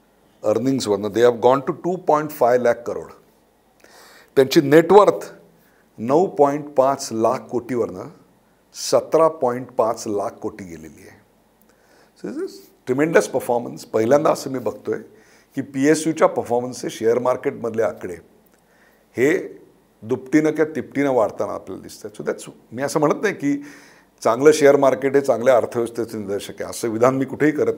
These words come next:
नाही आहे. ह्यातली fallacy मला पूर्णपणे माहिती आहे. Share market काय सेंटिमेंट्सवर फिरवता येतं, हे सगळं private sector आणि public sector दोन्हीकडे काम केल्यामुळे मी ते जवळून बघतोय. मला ह्या सगळ्यापेक्षा ना black and white पेपरपेक्षा सुद्धा ना,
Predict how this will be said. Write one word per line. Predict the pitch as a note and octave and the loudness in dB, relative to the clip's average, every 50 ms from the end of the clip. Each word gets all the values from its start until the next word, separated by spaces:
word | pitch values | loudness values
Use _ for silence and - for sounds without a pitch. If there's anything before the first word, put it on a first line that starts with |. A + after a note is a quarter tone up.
| - - | -8 -12
नाही | F2+ F2+ | -18 -18
आहे. | - - _ _ _ _ _ _ | -20 -20 _ _ _ _ _ _
ह्यातली | - F#2+ - - A#2 | -12 -10 -10 -8 -4
fallacy | - A#2+ G#2+ G#2+ B2 A#2 - C#3+ | 0 0 2 2 0 -2 -2 -2
मला | B2+ C3 C#3 | 2 2 2
पूर्णपणे | C3+ - C3+ C3 C#3 D3+ D3 D3+ D3 C#3+ | 2 2 0 -2 0 0 0 0 -2 -2
माहिती | C3 B2 A#2 - - | -2 -4 -4 -6 -8
आहे. | - - | -8 -4
Share | - A2 A2 A2+ | -2 -2 -2 -2
market | A#2 A#2 A#2 - C3+ C3 C3 - | -2 -4 -4 -4 -4 -4 -2 -2
काय | - A#2+ B2+ | 0 0 0
सेंटिमेंट्सवर | - A#2+ A2 G#2+ G#2+ A#2+ A#2+ B2 A2+ - - A#2+ A#2+ - | -2 -4 -6 -6 -6 -8 -8 -10 -10 -6 -6 -6 -6 -6
फिरवता | A2 G#2+ A2 A2 A2 A#2 A2+ | -6 -4 -4 -4 -2 -2 -2
येतं, | G#2+ G2+ - - F3 - - - - - - - - - _ _ - | -2 -4 -6 -8 -8 -8 -10 -16 -20 -20 -20 -20 -20 -20 _ _ -6
हे | A#2 | -2
सगळं | A2+ - B2 A2 C#3 D#3+ | 0 0 4 8 8 8
private | F3 E3+ - C3 A#2+ A#2+ C#3+ C#3+ C#3+ | 8 6 4 4 6 6 6 4 4
sector | - D3+ D3+ - - F3+ | 4 2 2 2 2 2
आणि | E3+ D#3 F#3 | 2 2 4
public | - C#3 A#2+ A#2+ C3 E3+ | 4 2 2 4 0 -2
sector | - - - - G#2 | -2 -4 -6 -6 -6
दोन्हीकडे | F#2+ F2+ A2 A#2 C3 A2+ C#3 C#3+ | -6 -4 -4 -4 -4 -2 0 0
काम | C#3 C3 A#2 A#2 A#2 | 0 0 -2 -4 -6
केल्यामुळे | - B2 A2+ A2+ A2 A#2 A#2 | -6 -4 -4 -2 -2 -4 -4
मी | A2+ G#2+ | -6 -6
ते | G#2+ C#3 C3+ | -4 -4 -2
जवळून | G2+ G2+ G#2+ A#2 B2+ C3 E3 - - - _ _ _ _ _ _ _ - | 0 2 4 4 4 2 -2 -8 -16 -20 _ _ _ _ _ _ _ -4
बघतोय. | F#2+ G2 B2+ B2 - - - B2 F#2 F2+ F#2+ - - - - _ - - - - - - - - - - - - - - _ _ _ _ _ _ _ _ - | 2 2 2 2 4 4 4 4 4 2 -2 -8 -12 -20 -20 _ -20 -20 -20 -20 -20 -20 -20 -20 -20 -20 -20 -20 -20 -20 _ _ _ _ _ _ _ _ 2
मला | A2+ D#3+ G3 F#3+ | 6 8 8 8
ह्या | F3 E3+ F#3 | 8 6 6
सगळ्यापेक्षा | F3+ E3+ D#3 E3+ E3 E3 D#3 - - - C3 | 4 2 4 4 4 4 2 -2 -4 -4 -4
ना | C3 C#3 | -4 -6
black | A#2+ G2 G#2 G#2+ A#2 A#2 - B2+ | -4 -2 0 0 0 0 -2 -6
and | B2 A#2 G2+ | -8 -4 -2
white | G2+ G#2+ G#2+ A2 | -2 -2 -4 -6
पेपरपेक्षा | A2 G#2+ G2+ - G#2 F#2+ F#2 F2 - - G2+ | -8 -8 -6 -6 -8 -8 -10 -12 -12 -12 -12
सुद्धा | F2+ - E2 E2+ D#2+ | -12 -12 -12 -14 -14
ना, | E2 F2 | -14 -16